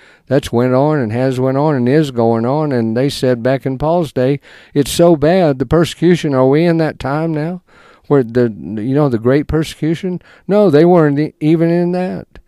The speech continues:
So I'm, I'm not, that's, I don't believe the rapture is to per-, to, to keep people out of that, but it's to keep them out of his judgment on the earth, just like the flood with Noah and the family and Lot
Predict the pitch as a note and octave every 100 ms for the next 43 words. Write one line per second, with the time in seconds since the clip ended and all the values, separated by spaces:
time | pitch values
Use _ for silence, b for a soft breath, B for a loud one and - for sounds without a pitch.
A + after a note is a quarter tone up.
0 | b b b b - D#3 C#3+ C3 D#2+ C2
1 | C#3 E3 C#3+ C3+ E3+ E3+ C#3 _ E2+ B2
2 | C3+ D3 - - C3+ D#3 D#3+ C#3+ D#3+ D3
3 | C3 C3+ D#3 - C3 A#2 - B2 A#2 F2
4 | - B2 G#2 - A2+ G#2+ G2+ - G2+ G2+
5 | - D#3+ D3+ C#3 C3 B2+ A2 G2 C3 F#3+
6 | D#3 - - B B B C3 C3+ A2+ -
7 | - E3+ C#3 C#3 C3+ C3+ A#2 A2+ G3+ A3
8 | - C3 G#2+ - G#2 G#2 G#2+ G#2 G2 G2+
9 | - _ B B - C#3+ C#3 A#2 - G#2
10 | E3 G3 - A2 G2+ A2 B2+ C3 A#2+ G2+
11 | - F3 G3 B2+ G2 F#2+ F#2 _ b b
12 | C3 D#3+ D#3+ G2